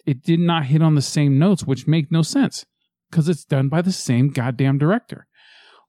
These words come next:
So that's what it reminded me of watching Chapter Two, even though Chapter Two isn't a piece of shit like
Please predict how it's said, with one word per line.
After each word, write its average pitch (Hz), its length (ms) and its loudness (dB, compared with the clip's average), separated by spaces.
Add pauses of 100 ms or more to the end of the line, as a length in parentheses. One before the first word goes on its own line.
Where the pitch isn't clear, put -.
So 147 500 -2
that's 175 400 -2
what 175 200 2
it 165 60 4
reminded 160 440 4
me 127 140 4
of 120 100 0
watching 127 340 0
Chapter 123 360 -4
Two, 196 280 0
even 165 200 4
though 170 120 6
Chapter 185 360 -2
Two 196 400 4 (1200)
isn't 190 260 4
a 156 80 2
piece 185 380 2
of 139 80 2
shit - 400 -2
like 139 480 -4